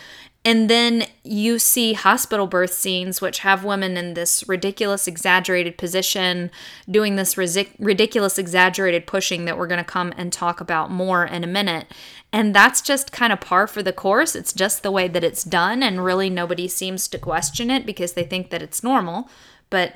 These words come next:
it's not. And then we have other schools of thought, like, you hear the term mother-directed pushing, and, you know, really, what does that mean? And then you have no pushing at all. Should I not push my baby out at all? So there's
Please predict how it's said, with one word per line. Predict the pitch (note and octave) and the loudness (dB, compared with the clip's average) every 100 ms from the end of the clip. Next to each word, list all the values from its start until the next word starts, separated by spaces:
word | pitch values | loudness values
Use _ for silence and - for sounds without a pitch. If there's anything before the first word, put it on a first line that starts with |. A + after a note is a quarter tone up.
| _ | _
it's | E3+ - | -6 -4
not. | F3+ F3+ D#3+ A3 - _ - - - _ | 0 0 0 -2 -4 _ -20 -20 -20 _
And | A#3 A#3 A3 | 2 2 4
then | C4 D4+ C#4+ | 2 2 -2
we | A#3+ B3 | 0 0
have | A#3 A3 - | 0 -2 -2
other | B3 C4+ | 0 2
schools | B3+ - G3 F3 | 0 -2 -2 -2
of | F#3 - | -6 -4
thought, | F3+ E3 D#3+ D#3 | -2 2 0 0
like, | F3+ E3+ E3 E3 _ - - _ | 0 0 0 -8 _ -20 -20 _
you | A3+ | -2
hear | A#3+ B3 | 2 2
the | G#3 | 0
term | G#3 - G3 F#3+ | -4 -4 -4 0
mother-directed | F#3 F3+ F#3+ F#3 F3 E3+ - F3+ | 0 0 0 0 0 0 -6 -8
pushing, | - A#3+ - F3+ F3 E3+ | -2 -2 -2 -4 -6 -6
and, | E3 E3 | -10 -8
you | F#3+ | -6
know, | F3+ | -6
really, | F3 F#3+ F#3+ | -6 -4 -2
what | F3+ E3 | -4 -4
does | F3 - | -6 -6
that | E3 - | -8 -2
mean? | B3+ B3 A#3 A3 A3 - - - _ | 0 2 0 0 -4 -10 -20 -20 _
And | G#3 G3+ | 0 0
then | G3 G3 G3 | 0 -2 -2
you | G3 F#3+ | -4 -2
have | G3 F3 D3+ D3+ - - | 0 0 -2 -8 -16 -4
no | A3 A3 A3 A3+ | 2 6 6 4
pushing | B3+ A#3 - F#3 | 2 0 0 -2
at | E3+ | 4
all. | F3 G3+ A3+ | 6 6 4
Should | A3+ - F3 | 0 -4 -2
I | |
not | F3 F3 - | 0 -2 -2
push | G#3 - | -6 -4
my | F#3 F3 | -2 -2
baby | F3+ F3 E3 | -2 -4 -4
out | D#3 D#3 | -6 -2
at | |
all? | F#3 B3+ B3+ C4 - - - - | 4 6 6 2 -8 -20 -20 -2
So | - A#3 A3 G3+ | 2 4 4 0
there's | G3 A3+ A#3 A3+ | 0 4 4 2